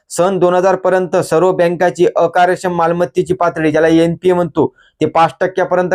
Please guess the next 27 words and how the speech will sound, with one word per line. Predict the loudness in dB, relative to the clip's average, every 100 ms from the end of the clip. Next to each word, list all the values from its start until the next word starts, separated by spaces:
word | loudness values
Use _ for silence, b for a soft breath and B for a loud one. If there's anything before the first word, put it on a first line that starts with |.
| -2
खाली | 0 2
आणणे. | 2 0
बघा, | 0 -2
हे | 0 -4
सांगितलं | 0 -2 0 0
आहे, | -2 -2 _ _ 0
एनपीए | 0 0 0 0
किती | 2 2
सांगितला? | 0 0 0 0 -2 _ _
दोन | -2 0
हजार | 2 0
पर्यंत | 0 -2 -2
पाच | -2 0 0 0
टक्के | -4 0 -2 -2 _ b b
आणि | -2 0
दोन | 0 0
हजार | 2 0
दोन | 0 -2 0
पर्यंत | 0 0
तीन | -2 0 0
टक्क्यापेक्षा | 2 0 0 0 -2 -4
खाली | -2 0 2
आणणे, | 0 -2 -6 _ _ _
हे | 0
विधान | 2 0
बरोबर | 0 2 2
आहे. | 0